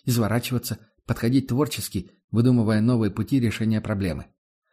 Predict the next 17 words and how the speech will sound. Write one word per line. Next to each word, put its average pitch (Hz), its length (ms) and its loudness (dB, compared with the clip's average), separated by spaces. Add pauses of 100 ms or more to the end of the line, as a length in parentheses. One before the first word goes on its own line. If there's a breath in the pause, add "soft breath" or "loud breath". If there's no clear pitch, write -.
(100)
В - 60 -20
том 139 180 -2
числе 143 380 -2
и - 20 0
поэтому 135 480 0
мы 110 140 4
превосходим 107 600 0
механизмы, 98 580 0 (300 soft breath)
можем 120 320 2
с - 120 -6
ними 120 180 2
бороться. 107 520 -2 (340)
Это 120 160 -4
пока 131 300 -2
единственный 120 720 0
наш 107 200 0
козырь. 85 380 -4